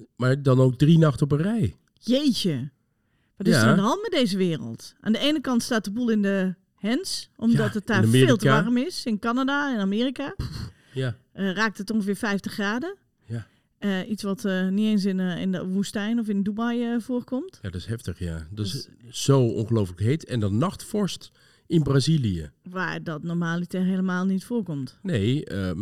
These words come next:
Speaker 1: Arabica, de meeste Arabica, eh, eh, eh, koffie uit de wereld komt uit Brazilië.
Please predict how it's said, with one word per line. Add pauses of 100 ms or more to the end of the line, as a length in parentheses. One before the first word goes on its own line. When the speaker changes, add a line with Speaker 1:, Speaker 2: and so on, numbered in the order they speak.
(160)
Speaker 1:
Arabica,
de
meeste
Arabica,
eh,
eh, (600)
eh, (180)
koffie (280)
uit
de
wereld
komt
uit
Brazilië.